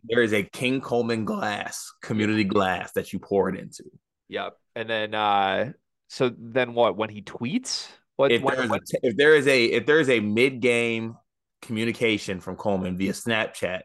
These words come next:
Speaker 1: tweet, anything like that, or a technical on the Illini, you finish it.
Speaker 2: On anyone on the Illini. Yeah.
Speaker 1: Yes.
Speaker 2: Okay. Yeah.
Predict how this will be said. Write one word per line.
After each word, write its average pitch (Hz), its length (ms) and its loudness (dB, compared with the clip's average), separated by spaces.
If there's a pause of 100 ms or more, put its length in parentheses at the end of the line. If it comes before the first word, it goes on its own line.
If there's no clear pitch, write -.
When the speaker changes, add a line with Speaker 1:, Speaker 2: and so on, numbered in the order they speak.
(140)
Speaker 1:
tweet, 113 420 0 (160)
anything 117 400 -2
like 104 260 0
that, 98 340 0 (520)
or 123 640 6 (400)
a 113 60 -6
technical 117 640 -2
on 101 160 0
the 101 100 0
Illini, 92 720 -2 (880)
you 110 140 -8
finish - 380 -10
it. - 80 -20 (220)
Speaker 2:
On 117 160 0
anyone 117 460 -2
on 104 140 -2
the 98 80 -10
Illini. 92 280 -10 (360)
Yeah. 82 180 -6 (100)
Speaker 1:
Yes. 92 160 -14
Speaker 2:
Okay. 127 180 -10 (480)
Yeah. - 180 -10